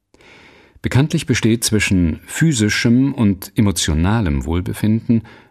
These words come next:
eine enge Verbindung. Wir wissen zum Beispiel, dass physische Erkrankungen sich auf unsere geistige Verfassung auswirken. Ein erhöhtes physisches Wohlbefinden andererseits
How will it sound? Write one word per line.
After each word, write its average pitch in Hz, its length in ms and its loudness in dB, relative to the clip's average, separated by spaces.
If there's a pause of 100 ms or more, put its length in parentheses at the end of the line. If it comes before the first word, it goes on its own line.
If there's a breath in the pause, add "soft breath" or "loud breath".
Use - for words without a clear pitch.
(260 loud breath)
eine 82 180 0
enge 98 220 0
Verbindung. 69 600 -6 (1200)
Wir 80 140 0
wissen 110 220 2
zum 120 140 2
Beispiel, 104 480 0
dass 87 320 -2
physische 143 480 -2
Erkrankungen 101 800 0 (240 loud breath)
sich - 300 -2
auf 107 100 -6
unsere 85 400 -2
geistige 95 560 -2
Verfassung 101 500 -2
auswirken. 85 640 -8 (540 loud breath)
Ein 92 260 0
erhöhtes 101 580 2
physisches 110 680 -2
Wohlbefinden 95 680 0
andererseits 98 760 0